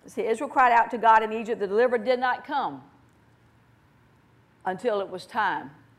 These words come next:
It didn't, the deliverer did not come until they cried out to Jesus,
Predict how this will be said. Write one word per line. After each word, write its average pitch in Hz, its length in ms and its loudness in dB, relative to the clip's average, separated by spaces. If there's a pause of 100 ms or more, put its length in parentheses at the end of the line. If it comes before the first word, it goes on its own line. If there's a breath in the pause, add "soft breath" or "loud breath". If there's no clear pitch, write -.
It 208 80 -4
didn't, 269 320 -2
the 220 80 0
deliverer 269 360 4
did 285 160 -6
not 269 220 -2
come 262 240 0
until 294 380 4
they 220 140 0
cried 180 340 4
out 180 260 2
to 185 80 -12
Jesus, 160 540 -8